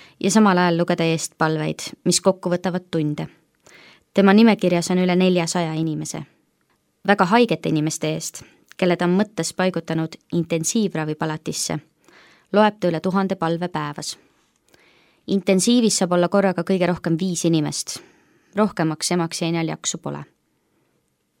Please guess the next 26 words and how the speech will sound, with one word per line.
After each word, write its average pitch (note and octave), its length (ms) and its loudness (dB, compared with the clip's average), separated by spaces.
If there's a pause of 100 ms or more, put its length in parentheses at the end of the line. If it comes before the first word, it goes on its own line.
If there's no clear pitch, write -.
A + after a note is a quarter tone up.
(1000)
Oleme A3 300 6
nüüd G#3 200 4
paari A3+ 260 6
päeva G#3 260 4
jooksul F#3 340 2
aru F#3 180 2
saanud, E3 360 -2
et - 340 -6
hommiku- G#3+ 400 6
ja F3 140 4
lõunasöögid E3 580 2
trapezas E3+ 600 -2 (420)
on A3+ 200 6
see G3+ 220 2
koht, F3+ 240 -2
kus - 200 -6
liigub F3+ 340 -2
kloostrisisene F3 760 -2
info D3+ 400 -2 (560)
ja F3 80 4
on F3+ 80 8
võimalik F#3 400 6
õdedega F3+ 360 0
jutu F#3 260 0
peale D3+ 220 -4
saada. D3+ 380 -4